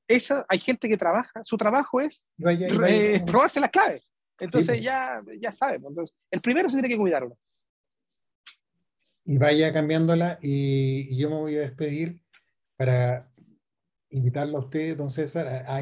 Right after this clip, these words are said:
Speaker 2: finales de esta semana
Speaker 1: Ajá.
Speaker 2: y retomar para ver qué acontece, qué acontece en, en el mundo de la tecnología y de las tendencias, porque esto es como el resumen que no se hizo,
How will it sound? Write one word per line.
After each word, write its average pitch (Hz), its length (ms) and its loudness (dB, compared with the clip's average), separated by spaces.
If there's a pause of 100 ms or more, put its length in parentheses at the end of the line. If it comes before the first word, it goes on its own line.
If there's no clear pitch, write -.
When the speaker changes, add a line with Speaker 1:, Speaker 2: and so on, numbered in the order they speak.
Speaker 2:
finales 156 420 -2
de 185 60 0
esta 175 160 -4
semana 180 480 -4 (920)
Speaker 1:
Ajá. - 300 -2
Speaker 2:
y 139 60 -6
retomar 151 680 -2
para 139 180 -4
ver 165 160 -2
qué 196 140 -2
acontece, 180 680 -4 (180)
qué 180 80 -4
acontece 180 760 0 (480)
en, 131 960 4 (440)
en 131 200 4
el 123 80 6
mundo 180 280 2
de 170 60 -4
la 160 100 -2
tecnología 160 540 -6
y 160 40 0
de 156 60 -2
las 143 140 -2
tendencias, 160 720 -6 (300)
porque 135 640 2
esto 143 240 -4
es - 40 -10
como 131 360 0
el 135 80 -2
resumen 165 440 0
que 147 140 -6
no 143 100 -2
se 139 200 0
hizo, 202 420 -6